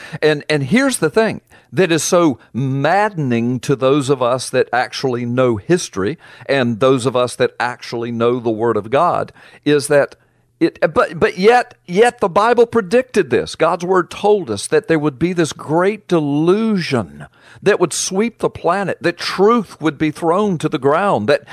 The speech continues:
even the very elect would be deceived if that were possible, Jesus said. So we're watching this happen.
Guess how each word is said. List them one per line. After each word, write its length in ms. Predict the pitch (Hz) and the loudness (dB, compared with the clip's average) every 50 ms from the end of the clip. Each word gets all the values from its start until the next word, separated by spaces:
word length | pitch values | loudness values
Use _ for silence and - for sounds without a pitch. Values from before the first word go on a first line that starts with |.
| 202 156 - | -14 -10 -4
even 440 | 175 202 233 247 240 208 220 196 170 | 0 2 2 2 2 2 2 2 0
the 80 | 170 151 | 0 0
very 380 | 143 175 196 214 214 208 202 | 0 2 4 4 4 4 4
elect 600 | 180 170 165 160 165 196 240 - - - - - 330 | 4 2 2 2 0 0 -2 -2 -4 -10 -18 -10 -8
would 200 | 320 254 185 165 | -6 -6 -2 -2
be 160 | 214 208 175 | -2 -2 0
deceived 580 | 175 180 165 - - 175 160 135 120 98 - - _ | 0 -2 0 0 0 0 0 0 -2 -4 -6 -4 _
if 240 | 185 185 180 - - | 2 2 2 2 0
that 220 | 170 160 - - | 0 0 2 2
were 120 | 131 135 123 | 0 0 0
possible, 520 | - - 151 135 123 - 131 113 117 110 | -2 -4 -4 -4 -4 -4 -4 -4 -4 -4
Jesus 440 | 92 107 120 117 104 - 113 98 - | -2 -4 -4 -4 -4 -6 -8 -8 -4
said. 320 | - 120 107 90 - - - - - - - - | 0 0 0 0 0 -4 -12 -20 -20 -20 -14 -6
So 180 | - - 208 185 | 0 2 2 2
we're 300 | 165 147 170 180 165 151 | 2 2 2 2 4 2
watching 600 | 135 131 147 185 208 247 262 - - 233 202 175 | 2 0 0 0 0 -2 -2 -4 -4 -4 -4 -2
this 220 | 165 165 151 - | -2 -2 -2 -4
happen. 480 | - - 175 208 202 - - 104 123 | -4 -4 -4 -2 -2 -2 -4 -4 -6